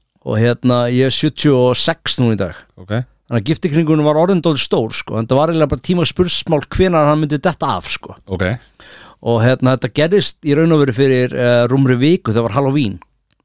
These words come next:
Speaker 2: Já.
Speaker 1: Og þá var ég í veikindaleyfi heima. Þannig að, sko, ég fór út að labba með konunni, fór með sund saman, eh, tók á móti krakkanum heim, skutlanum á æfingu, tilbaka, eh, við málum okkur öll
Speaker 2: Mhm.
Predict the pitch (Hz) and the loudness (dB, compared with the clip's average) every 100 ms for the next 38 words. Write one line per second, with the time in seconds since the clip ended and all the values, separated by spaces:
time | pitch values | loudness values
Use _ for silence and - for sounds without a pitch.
0 | _ _ - 95 76 82 110 _ _ _ | _ _ -10 -6 -4 -4 -6 _ _ _
1 | - - - 135 147 143 - 139 151 180 | -20 -12 -2 0 0 0 0 0 0 -2
2 | 135 110 107 123 - _ _ _ - 123 | -4 -4 -2 -4 -6 _ _ _ -6 -2
3 | 110 - 120 113 117 - - 143 156 139 | -2 -2 -2 -2 -2 -6 -10 -16 -8 -4
4 | 123 139 _ 175 143 107 104 87 123 156 | -2 -2 _ -2 -2 -2 -6 -4 0 0
5 | - _ _ 120 110 - - 143 170 - | -2 _ _ -2 -2 0 0 0 -2 -4
6 | 92 85 131 147 _ _ _ _ _ _ | -4 -4 -4 -4 _ _ _ _ _ _
7 | - 107 107 107 - 139 135 127 107 113 | -6 0 2 0 0 -2 0 0 0 -2
8 | 98 131 139 - 175 156 123 127 139 - | -4 -2 -4 -2 0 2 2 2 0 -2
9 | 139 135 147 120 120 123 117 131 131 - | -2 2 2 2 2 0 0 0 0 -4
10 | 110 113 127 - - 160 156 _ _ _ | -4 -2 -2 -2 -2 0 -2 _ _ _
11 | _ - - - 117 110 110 113 113 120 | _ -20 -20 -4 0 2 2 2 2 2
12 | 151 175 180 160 151 175 - - - - | 2 0 0 0 2 0 0 -18 -18 -20
13 | 101 101 | -20 -20